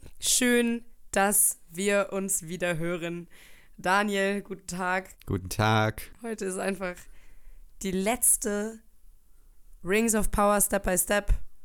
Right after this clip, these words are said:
Speaker 1: Durchsprechung. Also das offizielle Ende der dritten Staffel Step by Step. Ich finde, so hört sich das einfach viel, viel geiler an, wenn wir sagen, dass es eine Staffel ist.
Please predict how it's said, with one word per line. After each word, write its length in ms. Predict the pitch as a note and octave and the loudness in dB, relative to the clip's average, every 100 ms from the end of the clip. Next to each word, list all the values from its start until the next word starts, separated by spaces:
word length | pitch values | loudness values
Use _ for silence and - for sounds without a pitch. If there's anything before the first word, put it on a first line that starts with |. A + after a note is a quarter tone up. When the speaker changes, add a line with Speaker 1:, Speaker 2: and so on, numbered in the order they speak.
| - - - - - - | -20 -20 -20 -20 -20 -6
Speaker 1:
Durchsprechung. 840 | F3 D#3+ - E3 D#3 E3+ E3+ G3+ - - - - - - - - - | -2 0 0 -2 -4 -4 -4 -4 -10 -20 -20 -20 -20 -20 -20 -12 -4
Also 220 | F3+ F#3+ | -2 0
das 220 | F#3+ - | -2 0
offizielle 600 | F#3+ G#3 - G3 F#3 F3+ | -2 -2 2 2 2 0
Ende 560 | - G3 A3 F#3 G3+ A3 - - - - | 0 0 2 2 0 -2 -12 -20 -18 -4
der 100 | F3 | -4
dritten 360 | - B3 - G#3+ | -2 -4 -2 -4
Staffel 640 | - G3 G3 F#3 E3+ F3+ | 0 0 2 0 -2 -2
Step 260 | - F#3+ - | -2 -2 -2
by 140 | D#3 | 0
Step. 340 | - D#3 E3 G3 - - - - - - - - _ _ - - - - - - - - | 0 0 0 0 -2 -10 -20 -20 -20 -20 -20 -20 _ _ -20 -20 -20 -20 -20 -20 -20 -14
Ich 120 | - | -4
finde, 160 | G3 F#3+ | -2 0
so 120 | G3 | 2
hört 120 | G3+ | 2
sich 100 | - | 2
das 120 | - | -2
einfach 180 | F#3 E3+ | -2 0
viel, 160 | - F3+ | 0 0
viel 100 | E3+ | -4
geiler 280 | E3+ F3 D3 | -2 -2 -2
an, 120 | D#3+ | -6
wenn 120 | D#3+ | -12
wir 80 | E3 | -10
sagen, 240 | - E3+ | -6 -6
dass 80 | E3+ | 0
es 180 | - - | 2 2
eine 120 | - | 2
Staffel 480 | - - - - F#3+ | 2 2 4 2 2
ist. 260 | G3+ - | 0 0